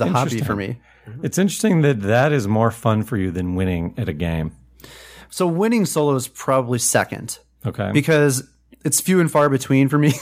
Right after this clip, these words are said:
Speaker 1: <laughs> And if I happen to pull off a win, especially against people who usually beat me,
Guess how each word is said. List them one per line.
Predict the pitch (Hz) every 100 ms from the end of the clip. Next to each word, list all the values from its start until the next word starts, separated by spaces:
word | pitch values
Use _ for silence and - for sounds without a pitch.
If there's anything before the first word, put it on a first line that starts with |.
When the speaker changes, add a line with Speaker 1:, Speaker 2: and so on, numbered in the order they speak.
| - -
Speaker 1:
<laughs> | -
And | 143 127 120 123 - - _
if | - 160
I | 156
happen | 139 139 147
to | 135
pull | 143 139
off | 131
a |
win, | 123 127
especially | 123 120 131 - 135 123 92
against | 117 120 117 -
people | - 131 120
who | 117
usually | 123 120 120 113
beat | 117 110
me, | 127 123 123